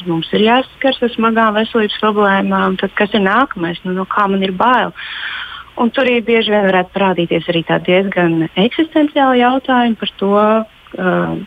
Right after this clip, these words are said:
vai es, nezinu, vai es jūtos, ka es pietiekami esmu dzīvojis, vai man ir bail par maniem tuvajiem cilvēkiem, kas notiks, ja patiešām es būšu smags saslims, vai man ir bail no kaut kādas bezpalīdzības sajūtas, ja nu man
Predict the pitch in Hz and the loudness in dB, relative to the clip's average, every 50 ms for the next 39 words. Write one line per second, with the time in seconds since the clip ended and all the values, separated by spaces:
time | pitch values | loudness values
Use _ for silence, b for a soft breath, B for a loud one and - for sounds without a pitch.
0 | - - - - - - 196 190 180 175 - - - - - - - - 180 175 | -12 -18 -20 -20 -8 -2 0 2 2 0 -2 -6 -10 -8 -6 -6 -4 -2 0 0
1 | 175 170 170 170 170 170 165 - 185 180 175 185 175 180 - 180 175 - - - | 2 2 2 2 2 0 0 0 0 0 2 0 -2 -2 -2 -4 -4 -2 -2 0
2 | 175 175 - 175 170 170 - - 170 165 165 165 160 160 160 160 - - 151 151 | 0 0 0 0 -2 -2 0 -2 -2 0 0 0 0 0 0 -2 -2 -2 -2 0
3 | 185 208 254 285 285 285 277 277 277 277 269 277 - 185 170 165 165 165 165 160 | 0 2 2 2 2 4 4 4 4 4 2 -2 -6 -8 -6 -6 -4 -4 -4 -4
4 | 160 165 165 165 165 165 - 170 160 165 165 160 160 165 156 160 160 - 220 254 | -2 0 0 0 0 -2 -4 -6 -6 -4 -4 -2 -2 -2 -2 -2 -4 -2 0 2
5 | 277 294 294 285 277 277 - 277 269 269 269 262 254 254 262 254 254 247 247 240 | 2 4 4 4 2 0 0 0 0 2 2 2 0 0 0 -2 0 0 -2 -4
6 | - 233 233 226 - 226 - - - 185 - 185 - - - 185 190 185 - 185 | -2 -2 -4 -4 -4 -6 -8 -8 -10 -6 -6 -6 -6 -4 -2 0 0 0 2 2
7 | 185 185 180 180 B B B B B B - - 196 185 180 185 185 180 - - | 2 2 0 -2 B B B B B B -4 -2 -2 -2 0 0 0 0 0 0
8 | 190 185 185 185 - - 185 190 185 - 196 185 180 - - 170 160 160 156 160 | 0 2 2 0 0 0 -2 -2 -2 -2 -2 -2 -2 0 0 2 2 4 4 2
9 | 156 160 160 170 170 180 175 170 160 160 - - 165 - - 160 156 151 160 - | 2 0 0 0 0 2 2 2 0 0 0 -2 -2 -2 0 -2 -2 -2 -4 -8
10 | - B B B B B B - 196 180 202 262 - - 294 269 277 269 262 262 | -10 B B B B B B -4 0 2 2 2 0 -2 -4 -2 -2 0 0 0
11 | 262 254 - - - 262 262 262 262 262 254 254 254 254 - - 233 233 233 233 | -2 -2 -4 -4 0 2 2 4 4 4 2 2 -2 -6 -8 -6 -2 0 2 2
12 | 233 233 233 233 226 226 | 4 4 4 4 2 2